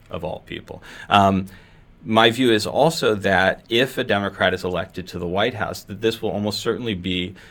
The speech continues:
uh, the top priority, so that we are going to have a debate about this. And even if a Democrat isn't elected, if John McCain is president, we will likely still have a debate, but it will take place on very different terms because there will be a president in the White House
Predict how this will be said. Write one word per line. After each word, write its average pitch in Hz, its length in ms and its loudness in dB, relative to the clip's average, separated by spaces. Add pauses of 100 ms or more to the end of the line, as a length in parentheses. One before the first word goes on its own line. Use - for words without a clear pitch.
(120)
uh, 90 120 -4
the 92 100 0
top 92 320 0
priority, 95 760 -2
so - 200 -6
that 92 120 0
we 95 120 -2
are 92 80 -2
going 110 320 -2
to 98 80 -4
have 90 180 -4
a - 20 -4
debate 104 360 0
about 73 320 -6
this. 73 160 -8
And 113 100 -4
even 170 300 2
if 143 100 -2
a 139 60 -8
Democrat 120 400 0
isn't 160 200 -4
elected, 80 380 -8
if - 80 -14
John 92 260 -4
McCain 120 300 -4
is - 80 -6
president, 82 400 -10
we 95 100 -6
will 95 140 -2
likely 90 380 -4
still 151 260 0
have 117 160 0
a 95 60 -8
debate, 90 440 -4
but 90 120 -8
it - 20 -8
will 87 80 -8
take 92 260 -6
place 87 240 -8
on 85 120 -8
very 85 180 -6
different 87 320 -12
terms 87 340 -4
because 82 300 -12
there 85 140 -8
will 92 140 -4
be 98 120 -4
a 92 60 -4
president 87 340 -6
in 87 80 -6
the 85 80 -8
White 90 240 -6
House 82 260 -12